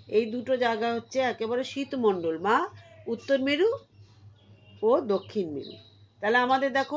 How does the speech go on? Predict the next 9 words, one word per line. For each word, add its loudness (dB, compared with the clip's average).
পৃথিবীর -6
এই -4
পার্ট, -2
ভাগটাকে -4
আমরা -2
কটা -6
ভাগে -6
ভাগ -6
করলাম? -4